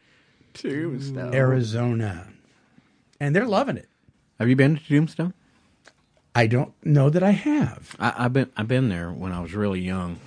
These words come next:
Speaker 1: and I didn't appreciate it as much 'cause I
Speaker 2: You
Speaker 1: kinda
Speaker 2: didn't?
Speaker 1: Yeah.
Speaker 2: Yeah.
Speaker 1: Maybe we'll go there.
Speaker 2: What's in Tombstone? Tombs-
Speaker 1: Tombstones.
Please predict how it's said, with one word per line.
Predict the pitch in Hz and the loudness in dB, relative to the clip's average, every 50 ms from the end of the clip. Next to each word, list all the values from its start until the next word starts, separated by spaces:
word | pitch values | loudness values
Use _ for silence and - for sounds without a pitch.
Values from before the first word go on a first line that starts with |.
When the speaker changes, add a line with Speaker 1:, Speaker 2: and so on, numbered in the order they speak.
| - | -14
Speaker 1:
and | 85 82 90 | -10 -8 -8
I | |
didn't | 87 90 104 101 92 | -4 -2 -2 -2 -2
appreciate | 82 - - 101 98 98 - 98 82 78 76 | -4 -6 -6 -6 -6 -6 -6 -8 -8 -8 -10
it | 73 73 | -12 -14
as | 78 - | -14 -12
much | 90 82 85 82 78 - - - | -10 -10 -10 -10 -10 -12 -14 -16
'cause | - 82 | -14 -10
I | 107 | -10
Speaker 2:
You | 143 - _ - | -10 -10 _ 0
Speaker 1:
kinda | 143 139 139 | 2 6 6
Speaker 2:
didn't? | 143 131 139 139 - - - - | 6 4 4 0 -6 -12 -12 -6
Speaker 1:
Yeah. | 104 82 69 67 - - - _ _ _ | -6 -4 -4 -6 -10 -14 -20 _ _ _
Speaker 2:
Yeah. | - 151 147 131 117 104 - _ _ - _ _ _ - | 4 4 4 4 4 0 -6 _ _ -20 _ _ _ -6
Speaker 1:
Maybe | 98 101 120 139 139 | -2 0 2 4 4
we'll | 135 135 131 | 4 2 2
go | 127 131 160 | 0 0 -4
there. | 190 101 87 - _ | -4 -6 -12 -16 _
Speaker 2:
What's | - 131 175 180 - 202 | -6 -2 -2 -2 -2 -2
in | 262 320 | -4 -4
Tombstone? | 277 - 135 113 101 - - 98 87 90 87 _ _ _ _ _ - | -4 -6 -6 -8 -8 -10 -12 -14 -16 -16 -18 _ _ _ _ _ -10
Tombs- | - - 185 185 139 131 120 - - | -4 -2 0 2 2 0 0 -2 -4
Speaker 1:
Tombstones. | 120 107 101 107 123 165 - - | -4 -4 -4 -6 -8 -10 -12 -16